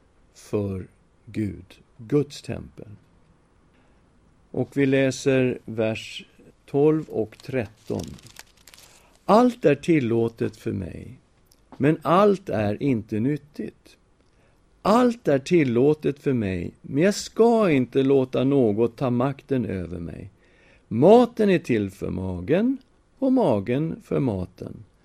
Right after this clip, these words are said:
Och båda ska Gud göra slut på, men kroppen är inte till för otukt, utan för Herren och Herren för kroppen." Så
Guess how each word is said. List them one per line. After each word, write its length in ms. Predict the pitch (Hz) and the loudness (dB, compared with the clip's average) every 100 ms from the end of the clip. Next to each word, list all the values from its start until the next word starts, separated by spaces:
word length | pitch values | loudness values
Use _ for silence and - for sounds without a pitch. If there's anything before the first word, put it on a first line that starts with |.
| _ _ _ - | _ _ _ -4
Och 140 | 131 | -2
båda 580 | 170 220 180 165 214 220 | 6 8 8 8 4 4
ska 240 | - 190 | 0 -2
Gud 340 | 147 120 120 127 | 0 2 2 2
göra 240 | 127 131 | 0 0
slut 440 | - 110 101 98 | -2 -2 -2 -4
på, 260 | - - 95 _ _ - | -10 -10 -10 _ _ -12
men 200 | - 98 | -8 -8
kroppen 840 | - 147 233 277 _ - 82 - - _ - | -6 0 0 0 _ -10 -10 -14 -20 _ -2
är 260 | 123 131 - _ | 0 0 -4 _
inte 640 | 220 196 117 92 - 190 226 | 0 2 2 -2 -4 -2 -2
till 420 | - 117 107 101 | -2 -2 -2 -4
för 260 | - 113 - | -4 -6 -4
otukt, 880 | 175 131 92 - - - - _ _ _ _ _ _ - | -4 -4 -8 -8 -6 -6 -8 _ _ _ _ _ _ -6
utan 500 | - 151 - 120 104 | 0 0 0 -4 -2
för 120 | 98 | -6
Herren 760 | 90 110 107 95 185 98 87 - _ _ _ - | -4 -6 -4 -2 -2 -4 -8 -18 _ _ _ -4
och 220 | 110 95 | -4 -4
Herren 680 | 113 131 92 85 104 120 - | -4 -4 -4 -6 -8 -8 -12
för 540 | _ - 80 - - - _ _ _ _ | _ -10 -8 -8 -12 -16 _ _ _ _
kroppen." 680 | - - - _ - - - _ _ _ _ _ _ _ _ _ _ _ _ _ _ - | -16 -14 -14 _ -20 -20 -20 _ _ _ _ _ _ _ _ _ _ _ _ _ _ -12
Så 420 | - 196 190 | 0 4 4